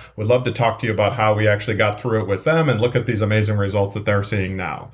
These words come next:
And so you're removing yourself of being like, "Oh, you can't do this because I tell you to." And it's more just, "Listen,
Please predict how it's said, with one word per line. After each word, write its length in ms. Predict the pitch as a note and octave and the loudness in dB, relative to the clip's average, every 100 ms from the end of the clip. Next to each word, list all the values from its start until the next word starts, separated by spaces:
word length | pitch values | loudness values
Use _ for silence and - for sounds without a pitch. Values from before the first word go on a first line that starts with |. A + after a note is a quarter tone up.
| - - | -20 -10
And 100 | G2+ | -2
so 80 | A2 | 0
you're 160 | G#2 | 0
removing 400 | G2+ G#2+ C#3 E3+ | 0 0 2 2
yourself 560 | C3+ G#2 - A#2 A#2+ C3 | 2 0 0 2 4 2
of 140 | D#3+ | -2
being 240 | A2 G#2+ G2+ | 2 2 2
like, 120 | G2 | 2
"Oh, 120 | A#2+ | 2
you 160 | A2 B2+ | 2 0
can't 260 | C#3 A2+ | 0 0
do 140 | B2+ A#2 | 0 0
this 120 | G#2 | 0
because 300 | G#2 G2+ G#2 | -2 -2 2
I 140 | G#2 | 2
tell 240 | G2+ B2+ B2+ | 2 2 2
you 120 | G2+ | 0
to." 260 | - G2 G2+ | -2 -2 0
And 80 | G#2 | -2
it's 100 | A#2 | 0
more 200 | A2+ A2 | 2 2
just, 200 | A2 G#2 | 0 0
"Listen, 380 | A#2+ G#2 F#2+ | 0 0 -4